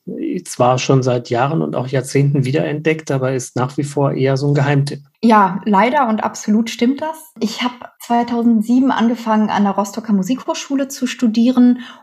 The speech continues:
Speaker 2: und die hatten eine Kooperation mit dem Schweriner Zentrum für verfemte Musik. Von dort wurde ich angesprochen, ob ich nicht Lust hätte,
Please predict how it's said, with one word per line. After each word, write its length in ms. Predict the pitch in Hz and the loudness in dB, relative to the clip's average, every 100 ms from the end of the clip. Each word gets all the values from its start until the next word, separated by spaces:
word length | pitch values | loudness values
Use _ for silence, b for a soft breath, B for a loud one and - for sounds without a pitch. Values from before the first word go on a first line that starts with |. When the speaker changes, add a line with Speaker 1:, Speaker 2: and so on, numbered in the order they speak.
| - | 0
Speaker 2:
und 220 | 214 196 | 2 4
die 160 | 254 320 | 4 2
hatten 240 | 277 247 | 0 0
eine 260 | - 226 226 | 2 2 2
Kooperation 920 | - 208 214 208 202 - 208 220 214 | -2 -2 0 0 -2 0 2 4 4
mit 140 | 196 | 2
dem 140 | 196 | 0
Schweriner 640 | 196 - 185 208 202 202 202 B - | -4 -6 -2 2 4 4 2 B 0
Zentrum 380 | 208 214 214 | 2 2 2
für 160 | 196 208 | 0 -2
verfemte 680 | - 208 208 214 220 - 220 | -4 -2 2 2 2 0 2
Musik. 600 | 208 190 156 151 - - | 2 0 -12 -14 -18 -8
Von 240 | - 240 | 2 4
dort 320 | 220 277 339 | 4 2 0
wurde 140 | 277 262 | 0 0
ich 160 | - | 0
angesprochen, 680 | - 233 262 - - 233 254 | 2 4 2 -2 -6 -2 0
ob 140 | - 233 | 0 -2
ich 120 | 220 | 0
nicht 180 | 226 208 | -2 -2
Lust 280 | 226 - | -4 -2
hätte, 380 | 226 220 220 208 | -2 0 -2 -2